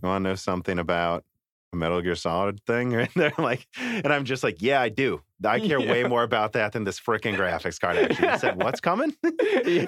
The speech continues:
Speaker 1: You know, you know, that type of stuff is way more interesting to me. And, um, yeah, there's, there's some, yeah, there's some really cool stuff coming. Um, but I, you know, that's it. We went on for a very long time. I think it tends to happen that way with us.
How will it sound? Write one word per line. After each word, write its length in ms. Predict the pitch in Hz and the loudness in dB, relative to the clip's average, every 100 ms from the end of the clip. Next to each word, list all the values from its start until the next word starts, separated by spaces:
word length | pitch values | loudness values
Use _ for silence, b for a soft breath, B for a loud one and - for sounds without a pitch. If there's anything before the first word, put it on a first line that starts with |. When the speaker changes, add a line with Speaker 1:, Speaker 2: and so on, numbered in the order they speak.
| - | 2
Speaker 1:
You 80 | 151 | 2
know, 180 | 127 - 208 214 - | 0 -4 -10 -8 0
you 40 | |
know, 120 | 139 120 | 0 2
that 220 | 120 117 | 0 0
type 240 | 120 101 | -2 -2
of 100 | 98 240 | -2 -2
stuff 340 | 123 98 87 | 0 0 0
is 220 | 92 87 | -4 -4
way 140 | 101 101 | -2 0
more 180 | 98 90 | 0 0
interesting 560 | 90 - 92 - 87 | -2 -2 -4 -4 -4
to 120 | 80 85 | -2 -2
me. 220 | 85 85 | -2 -2
And, 260 | 82 80 82 | -2 -2 -2
um, 560 | 82 80 80 80 78 - _ _ _ _ _ _ | 0 0 0 -2 -6 -10 _ _ _ _ _ _
yeah, 120 | 80 | -4
there's, 400 | 80 160 196 - - _ - | 0 0 0 -6 -18 _ -4
there's 200 | 135 147 | -2 0
some, 340 | - 147 131 120 | 0 0 0 -2
yeah, 180 | 90 76 | -2 0
there's 160 | 90 - | -2 -2
some 120 | 95 | -2
really 200 | 85 76 | -2 -2
cool 200 | 87 76 | -4 -6
stuff 280 | - 76 - | -4 -6 -6
coming. 320 | - 80 80 - | -10 -8 -12 -6
Um, 360 | 76 73 71 - b _ _ _ | -4 -4 -6 -12 b _ _ _
but 360 | 117 104 98 - - | 0 0 -2 -10 -2
I, 160 | 131 185 | 0 0
you 100 | 175 | 0
know, 140 | 190 240 | 2 2
that's 280 | 180 214 185 | 2 2 2
it. 240 | 208 220 | 0 2
We 100 | 180 | 0
went 240 | 160 180 180 | 2 2 2
on 260 | 165 170 | 2 2
for 180 | 170 170 | 0 2
a 100 | 160 | 2
very 360 | 135 127 147 160 | 2 2 4 4
long 240 | 151 147 | 2 2
time. 480 | 139 139 127 139 147 | 0 0 2 2 2
I 200 | 110 104 | 2 0
think 580 | 110 131 131 - - - - | 0 0 -2 -6 -16 -8 -2
it 260 | 127 - | -2 -2
tends 360 | - 127 139 - | -4 0 -2 -2
to 140 | 135 | -2
happen 380 | 117 120 120 135 | 0 0 0 0
that 200 | 120 120 | 0 0
way 240 | 110 117 117 | 0 0 2
with 200 | 117 - | 0 0
us. 520 | 110 113 110 - | 2 2 0 -6